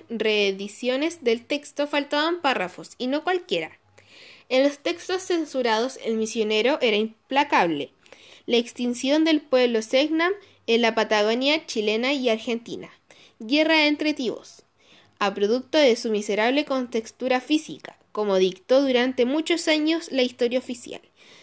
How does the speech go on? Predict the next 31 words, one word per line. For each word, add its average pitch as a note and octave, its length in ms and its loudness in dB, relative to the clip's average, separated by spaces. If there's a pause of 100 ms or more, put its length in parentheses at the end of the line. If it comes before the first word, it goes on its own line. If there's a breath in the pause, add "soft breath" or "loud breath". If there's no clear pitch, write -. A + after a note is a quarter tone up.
(180 loud breath)
sino D4+ 320 0
que F#4 120 2
producto D#4+ 440 0
del D4+ 100 4
exterminio A3+ 800 -2
y G#3+ 100 -6
la G3 200 0
cacería A3 640 -2
ordenada A3+ 800 0 (240)
por G#3 220 0
un F4 180 -2
solo A#3+ 380 2
hombre, - 340 -8 (240 loud breath)
José D4+ 640 -2
Meléndez. - 760 -4 (920 soft breath)
En A#3 240 2
Gran E4 380 0 (180)
Latifundista A#3 1400 -4
del G#3 300 -2
extremo B3 580 -2
sur C4+ 300 -4
de C#4+ 180 0
Chile, D4+ 460 -2 (100)
este C#4+ 280 0
hallazgo D4 440 2
se D4 140 -4
encuentra A#3+ 500 -2
contenido G#3 720 0
en G#3 160 0
el E3+ 160 0
libro G#3+ 340 0